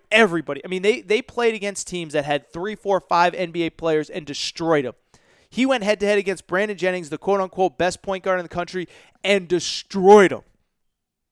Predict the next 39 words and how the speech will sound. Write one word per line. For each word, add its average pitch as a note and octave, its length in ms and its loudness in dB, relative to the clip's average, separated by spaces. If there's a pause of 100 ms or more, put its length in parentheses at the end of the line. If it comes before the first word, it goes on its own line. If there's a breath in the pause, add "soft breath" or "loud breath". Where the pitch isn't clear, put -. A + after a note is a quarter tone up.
(920)
And D#3+ 140 -8
after A3 260 -2
that, C4 300 2 (640)
he - 120 -8
got G#3 160 4
his F#3+ 120 -4
uconn F#3+ 300 -4
offer. A2 280 -10 (760)
But F3 160 -2
Book C#4 160 2
Richardson A#3+ 360 -8
was F#3 140 -6
the F3 80 -4
head E3+ 160 -4
coach D3 400 -6
of C3+ 120 -8
that C3 200 -4
team. C3+ 320 -14 (380)
And F3+ 100 2
I G3 60 8
remember A#3+ 280 0
interviewing A3+ 420 -6
Book, - 340 -12 (180)
and F3 100 -2
I G#3+ 60 6
remember A#3+ 280 -2
him G#3+ 200 -8
telling G#3+ 380 -6
me C#3+ 240 -12 (400)
that F#3 200 0
those A3 260 2
were A3 80 -4
some G#3+ 180 -4
of G3 120 -2
his E3+ 160 -4
best F3+ 360 -2
memories E3 680 -4 (320)
of D#3+ 180 -6
being F#3 320 -6